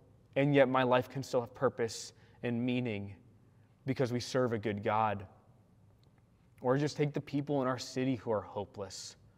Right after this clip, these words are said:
who just have been beaten down, who are hurting, who need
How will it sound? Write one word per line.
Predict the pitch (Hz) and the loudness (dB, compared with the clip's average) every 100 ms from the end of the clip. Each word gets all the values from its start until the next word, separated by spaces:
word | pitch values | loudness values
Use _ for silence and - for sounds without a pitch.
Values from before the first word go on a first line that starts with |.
| _ _ _ _ _ | _ _ _ _ _
who | 147 151 | 0 2
just | 135 | 4
have | 131 | 2
been | 113 110 | 2 0
beaten | 113 131 127 127 | 2 0 2 -2
down, | 117 113 117 117 117 113 - - | 2 2 2 0 -2 -6 -14 -12
who | - 127 | 0 4
are | 113 | 4
hurting, | - - 131 131 123 123 - - | 0 0 2 4 2 0 -6 -10
who | - 143 | -2 0
need | 123 127 131 135 147 147 | 2 0 2 4 4 4